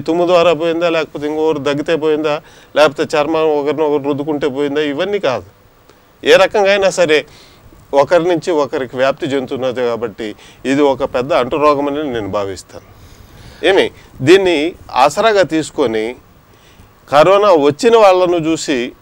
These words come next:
ఇంకోటి, మనం ఎక్కడ చూసినా యాడ్స్ ఇస్తున్నాం. మనం పోరాడాల్సింది వ్యాధితో కానీ వ్యక్తితో. It is exactly right. అలాగే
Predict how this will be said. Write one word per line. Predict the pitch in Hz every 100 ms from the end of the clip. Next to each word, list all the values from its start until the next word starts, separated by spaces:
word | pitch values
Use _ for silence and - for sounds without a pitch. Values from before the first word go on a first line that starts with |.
| _
ఇంకోటి, | 135 139 160 127
మనం | 143
ఎక్కడ | 147 143 175
చూసినా | 156 156 196
యాడ్స్ | 151 147
ఇస్తున్నాం. | 131 - 113 98 - - - - - _ - - 127
మనం | 143 139
పోరాడాల్సింది | 156 160 160 160 - 156 143 127 - - -
వ్యాధితో | 135 156 156 151
కానీ | 135 139 151
వ్యక్తితో. | 135 123 131 113 95 95 117
It |
is | 127 127
exactly | 123 113 156 156 165 127
right. | 101 95 _ _ _ _ _ _ _ _ _ _ _ _ - _ -
అలాగే | 143 190 180 147 98